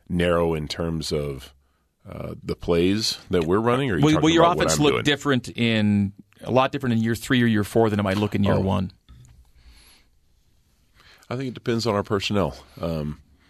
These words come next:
Speaker 1: I don't think it'll look a lot different.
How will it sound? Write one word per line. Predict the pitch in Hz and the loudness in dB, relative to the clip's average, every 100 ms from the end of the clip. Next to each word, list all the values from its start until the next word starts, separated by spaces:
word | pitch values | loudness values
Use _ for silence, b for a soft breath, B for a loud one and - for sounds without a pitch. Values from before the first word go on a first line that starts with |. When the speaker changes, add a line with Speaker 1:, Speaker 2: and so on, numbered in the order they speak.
| b - | b -4
Speaker 1:
I | 80 | -2
don't | 71 92 - | 2 0 -2
think | - 92 90 | -6 -6 -4
it'll | 80 80 | -4 -4
look | 71 - - | -6 -8 -10
a | 76 | -6
lot | 73 80 87 87 | -2 0 0 -4
different. | 95 - 110 | -8 -6 -8